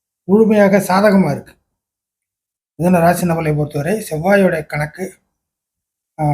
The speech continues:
பயண அமைப்புகள்லாம் நகரக்கூடிய விஷயங்கள் எல்லாமே சாதகமா இருக்கு. அப்ப சந்திரனே கிட்டத்தட்ட மேக்சிமம் உங்களுக்கு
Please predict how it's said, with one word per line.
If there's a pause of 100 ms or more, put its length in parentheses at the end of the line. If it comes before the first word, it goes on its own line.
(140)
பயண
அமைப்புகள்லாம் (300)
நகரக்கூடிய
விஷயங்கள்
எல்லாமே
சாதகமா
இருக்கு. (1000)
அப்ப
சந்திரனே (100)
கிட்டத்தட்ட
மேக்சிமம்
உங்களுக்கு